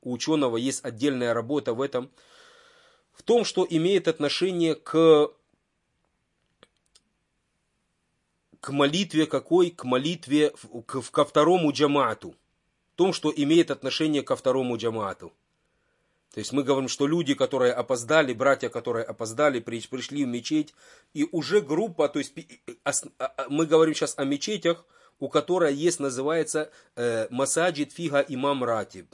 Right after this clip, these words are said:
Имам ратиб — это постоянный имам. То есть есть постоянный имам. Имам с первым джамаатом закончил, то есть, э, закончил молитву, и приходят люди и молятся вторым джамаатом.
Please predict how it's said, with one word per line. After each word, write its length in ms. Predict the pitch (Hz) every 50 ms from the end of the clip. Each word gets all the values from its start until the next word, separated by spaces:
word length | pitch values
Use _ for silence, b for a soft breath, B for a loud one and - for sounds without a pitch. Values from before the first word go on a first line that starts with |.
| _ -
Имам 320 | 120 120 139 139 135 127
ратиб — 380 | 123 147 180 170 - 180 170 156
это 160 | 139 135 127
постоянный 640 | - 117 117 - - 135 139 151 147 131 123 117 -
имам. 440 | - 147 131 127 113 98 90 85 _ _ _ _ _ _ _ -
То 60 | 101
есть 140 | 98 - -
есть 220 | 151 151 - -
постоянный 580 | 127 120 - - 135 135 139 131 120 117 117 117
имам. 400 | - 131 120 131 147 180 202 208 B B B B B B -
Имам 400 | 143 151 156 165 165 156 135 123
с 100 | - -
первым 380 | - 160 170 160 143 143 131
джамаатом 560 | 120 123 139 139 143 151 156 160 - 139 127 120
закончил, 840 | 113 135 120 - 165 175 175 151 127 - - - 113 101 87 - _ _ _ _ _
то 80 | -
есть, 300 | 87 85 - - - - -
э, 240 | 95 95 92 90 87
закончил 840 | 85 113 117 - 147 143 131 123 - 120 113 107 104 101 98 87 b b b b b b
молитву, 580 | 107 127 135 139 135 - 110 127 170 214 - _ _ _ _ _ _ -
и 80 | 156
приходят 540 | 156 180 180 170 - 226 233 185 185 170 -
люди 260 | 165 196 208 156 151
и 160 | 175 - 170
молятся 480 | 151 151 165 185 180 175 165 - - 151
вторым 340 | - - 147 143 160 170 156
джамаатом. 680 | 127 123 139 139 147 143 147 156 147 - 131 117 107